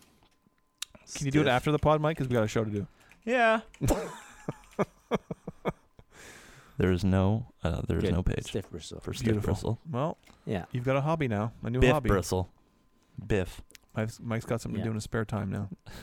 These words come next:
Speaker 2: Yeah, here comes
Speaker 1: Fill up
Speaker 2: another
Speaker 1: that
Speaker 2: account.
Speaker 1: stiff bristle.
Speaker 2: <laughs>
Speaker 1: That stiff bristle
Speaker 2: Here comes
Speaker 1: account.
Speaker 2: another account. Great.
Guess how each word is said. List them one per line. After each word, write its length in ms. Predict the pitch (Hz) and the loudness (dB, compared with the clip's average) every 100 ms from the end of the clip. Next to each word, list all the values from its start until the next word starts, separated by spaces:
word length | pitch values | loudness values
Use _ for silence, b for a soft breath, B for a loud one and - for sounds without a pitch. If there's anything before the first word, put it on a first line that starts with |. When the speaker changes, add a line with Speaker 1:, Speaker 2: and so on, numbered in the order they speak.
| B _ | B _
Speaker 2:
Yeah, 180 | 120 101 | -6 -2
here 100 | 120 | 0
comes 200 | - 123 | 2 4
Speaker 1:
Fill 60 | |
up 20 | 127 | 4
Speaker 2:
another 220 | 185 143 | 6 4
Speaker 1:
that 60 | |
Speaker 2:
account. 260 | 110 127 120 | 4 4 2
Speaker 1:
stiff 260 | - 131 - | 4 2 4
bristle. 420 | - 131 196 101 | 4 6 4 2
Speaker 2:
<laughs> 460 | 190 - - - - | 0 -2 -8 -10 -4
Speaker 1:
That 140 | - | -4
stiff 240 | - 139 - | 0 0 2
bristle 240 | 135 113 127 | 0 2 2
Speaker 2:
Here 80 | |
comes 120 | 139 143 | 2 2
Speaker 1:
account. 140 | 170 | 4
Speaker 2:
another 140 | 175 | 4
account. 280 | 127 131 120 | 4 2 2
Great. 420 | 131 135 127 110 | 4 6 6 4